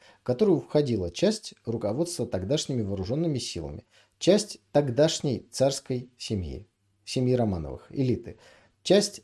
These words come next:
политического истеблишмента, то есть часть Государственной Думы, решила, что в условиях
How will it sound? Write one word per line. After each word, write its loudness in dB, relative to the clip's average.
политического -2
истеблишмента, -4
то -2
есть -2
часть 0
Государственной -2
Думы, -10
решила, 2
что -4
в -2
условиях 2